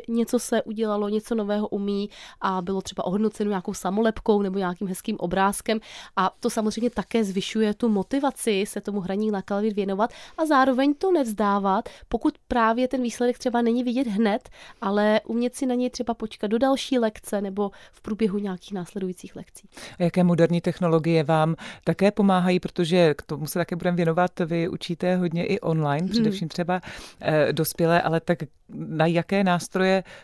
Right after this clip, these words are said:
Speaker 2: učíte? Teď já samozřejmě vím, že na, na piano, ale je rozdíl mezi klavírem, pianinem, učíte i na keyboard, na digitální
Speaker 1: Mhm.
Speaker 2: piano.
Speaker 1: Já jsem klasicky vystudovaná klaviristka, takže moje, eh, vlastně metodika výuky je opravdu pro klasický akustický klavír.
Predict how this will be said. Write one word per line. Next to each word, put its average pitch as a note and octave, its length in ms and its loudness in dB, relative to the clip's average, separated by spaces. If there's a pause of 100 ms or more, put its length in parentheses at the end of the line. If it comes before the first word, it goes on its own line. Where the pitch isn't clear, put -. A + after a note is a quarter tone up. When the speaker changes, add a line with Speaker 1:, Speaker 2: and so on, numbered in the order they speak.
Speaker 2:
učíte? E3+ 480 0
Teď - 280 2
já F3 180 6
samozřejmě E3+ 600 0
vím, E3 220 -2
že E3+ 260 2 (100)
na, D#3 280 0
na D#3 120 0
piano, D#3+ 640 2
ale E3 220 4 (220)
je F3 120 6
rozdíl F3+ 340 6
mezi D#3 280 4 (300)
klavírem, D#3 760 4
pianinem, D#3+ 720 4
učíte E3 360 0
i D#3+ 160 0
na D#3 140 2
keyboard, D3 640 6 (220)
na D3+ 340 2 (380)
digitální D3+ 800 2
Speaker 1:
Mhm. - 60 -14
Speaker 2:
piano. C#3 580 0 (220)
Speaker 1:
Já A#3+ 280 4
jsem B3+ 520 0
klasicky A#3+ 400 -2
vystudovaná A#3+ 480 0
klaviristka, G#3+ 500 0
takže G#3+ 360 2
moje, A3+ 440 4
eh, G3 140 2
vlastně G#3+ 420 0
metodika A3 480 0
výuky G#3+ 340 0
je G#3 80 2
opravdu G#3+ 260 -2
pro A3+ 80 -4
klasický A3+ 720 0
akustický G#3+ 500 -4
klavír. G3 480 0